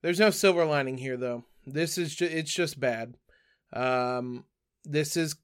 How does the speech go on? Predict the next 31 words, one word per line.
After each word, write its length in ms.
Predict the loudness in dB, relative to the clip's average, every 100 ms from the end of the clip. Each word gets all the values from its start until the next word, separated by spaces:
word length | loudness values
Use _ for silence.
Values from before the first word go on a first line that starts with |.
| -4
a 100 | 0
byproduct, 800 | 4 8 8 8 4 6 4 2
uh, 280 | 0 2 4
of 560 | 6 6 6 0 -8 -20 _ _ _ _ -12
both 540 | 4 6 6 4 -4 -16 -20 _ _ -10
kind 180 | 0 2
of 60 |
m-, 280 | 2 0 -4 _
the 340 | -20 -8 0 2
modern 520 | 6 6 8 6 4
era 320 | 4 6 6
of 200 | 4 0
college 320 | 2 2 2
football, 380 | 2 4 6 6
with 140 | 4
I'm, 200 | 2 2 -2
which, 300 | 0 0 2
uh, 140 | -2 -2 2
I'm 200 | 2 4
in 100 | 0
support 520 | -4 2 8 8 10
of, 420 | 8 8 6 -6 _ _ _ _ _ _ _ _ _ _ _ _ _
but 120 | 4 6
it 160 | 4
puts 280 | 8 8 8
pressure 480 | 4 10 10 10 6
on 120 | 6
programs 600 | 8 8 10 8 6 6
to 80 | 4
be 260 | 6 4 4
good. 500 | 8 10 10 4